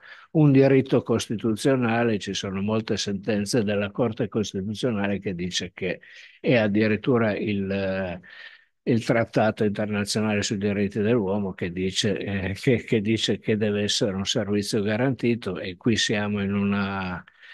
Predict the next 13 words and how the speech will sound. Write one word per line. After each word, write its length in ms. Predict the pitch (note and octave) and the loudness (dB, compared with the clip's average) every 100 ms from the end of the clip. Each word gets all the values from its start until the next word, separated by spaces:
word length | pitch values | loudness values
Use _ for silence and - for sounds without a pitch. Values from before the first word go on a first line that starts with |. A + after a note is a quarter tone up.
| - _ | -20 _
in 220 | - C3 C3 | 0 4 6
una 280 | C3 A#2+ | 4 4
città, 560 | - A2+ G#2 - C3 F2 | 2 -2 0 4 4 2
Torino, 720 | - A#2+ B2 A#2 A#2+ A2+ G2 F#2+ | 0 2 2 2 0 -2 -4 -6
che 240 | A#2 G2+ | -4 -2
è 60 | G2 | 0
anni 400 | G#2+ G#2 G#2 F#2 | 0 0 -2 -4
che 100 | G#2 | -6
aspetta 420 | - A#2 G#2 A2+ | -2 0 0 -2
un 100 | G2 | 0
piano 360 | A#2 A2 G#2 | 0 0 0
regolatore 840 | G#2 G2+ G#2 G2 G2 A#2+ A#2 G#2+ F#2+ | -2 -2 -2 -2 0 2 2 2 -2
che, 320 | - G#2 - | -2 -2 -2